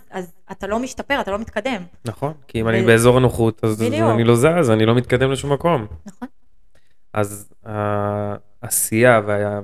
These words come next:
Speaker 2: בעצם לא לפחד מכישלון, והלמידה, שהיא חלק מה-, מהכישלונות האלה שאנחנו חווים, זה חלק בלתי נפרד מההצלחה. אם לא ניסית,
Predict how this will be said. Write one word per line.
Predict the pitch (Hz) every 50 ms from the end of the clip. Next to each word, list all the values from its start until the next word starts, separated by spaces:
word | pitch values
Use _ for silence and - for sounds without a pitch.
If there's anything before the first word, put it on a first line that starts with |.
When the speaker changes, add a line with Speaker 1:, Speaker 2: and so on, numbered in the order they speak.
| 101 104
Speaker 2:
בעצם | 113 110 110 107 - - 113 110 107 107 107 110 107
לא | 110 120
לפחד | 120 - - - 123 117
מכישלון, | 113 107 107 - - 110 107 110 104 104 101 101 101 101
והלמידה, | 101 101 101 104 104 107 107 107 117 123 117 113 107 101 101 98 -
שהיא | - - - 104 -
חלק | - - - - 127 135 135 135 123 - -
מה-, | 110 104 104 101 98 98 98 - - - - - - - - -
מהכישלונות | - 107 107 - - 107 - - 120 113 113 117 117 110 -
האלה | 113 110 107 107
שאנחנו | - - 107 104 101 - - -
חווים, | - - 107 104 123 147 160 160 - - - - - -
זה | 107
חלק | - 120 123 123 113
בלתי | 113 117 110 - 113
נפרד | 107 - - 107 104
מההצלחה. | 104 101 101 - - 110 - - 139 147 147 - - - - - 120
אם | 120
לא | 120 120
ניסית, | 117 110 - - 151 151 -